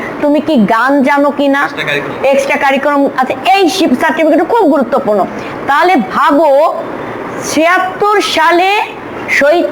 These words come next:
Speaker 1: প্রেসিডেন্ট জিয়াউর রহমান কতটা দূরদর্শী রাজনীতিবিদ ছিল এবং দেশ নিয়ে ভাবতো, তিনি ওই সময় এই জিনিসটা উপলব্ধি করেছে।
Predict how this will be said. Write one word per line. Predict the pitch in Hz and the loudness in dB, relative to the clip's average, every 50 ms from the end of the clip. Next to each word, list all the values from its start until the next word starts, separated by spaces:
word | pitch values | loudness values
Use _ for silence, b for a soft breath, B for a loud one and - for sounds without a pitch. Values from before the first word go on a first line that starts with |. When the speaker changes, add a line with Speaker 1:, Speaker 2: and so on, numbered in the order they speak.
| - | -2
Speaker 1:
প্রেসিডেন্ট | - 320 311 320 320 330 285 320 320 302 262 180 | 0 0 0 2 2 2 2 2 2 2 2 2
জিয়াউর | - 208 254 269 277 285 302 302 285 | 2 2 2 4 4 4 2 2 2
রহমান | 311 311 320 330 339 349 349 359 381 403 - - B B B B B - | 2 4 4 4 4 2 2 2 0 -2 -4 -8 B B B B B -2
কতটা | 320 339 339 349 349 359 392 403 294 | 0 0 0 0 0 0 2 2 4
দূরদর্শী | 233 202 285 320 330 359 302 285 392 381 381 - - 415 | 4 4 4 4 4 4 4 4 2 0 -2 -2 -2 0
রাজনীতিবিদ | 330 339 320 311 240 - 277 330 370 381 403 349 269 349 359 359 359 - - | 2 2 2 2 2 2 2 2 2 0 0 2 2 2 0 0 -2 -6 -6
ছিল | - - 359 349 | -2 0 2 2
এবং | 349 339 311 262 294 294 240 | 4 4 4 4 2 2 2
দেশ | 277 330 359 - - 277 | 2 2 0 0 0 0
নিয়ে | 302 302 277 | 0 0 2
ভাবতো, | 240 214 233 240 - - - 320 370 B B B B B B - | 2 2 0 0 -2 -2 -2 -2 -2 B B B B B B -2
তিনি | 294 320 359 339 | 0 0 0 0
ওই | - - 254 294 320 370 381 330 | 0 0 2 2 4 4 2 2
সময় | - 294 277 277 269 269 | 2 0 0 2 2 2
এই | 262 247 226 | 4 2 2
জিনিসটা | 196 240 240 247 240 - 302 349 - - - - - - - | 2 2 2 0 0 0 -2 -2 -2 -4 -8 -12 -10 -6 -2
উপলব্ধি | - 269 - 262 254 226 220 190 180 220 | -2 0 0 2 2 2 4 2 2 0
করেছে। | 214 214 202 180 - - 196 | 0 0 -2 -2 -2 -2 -4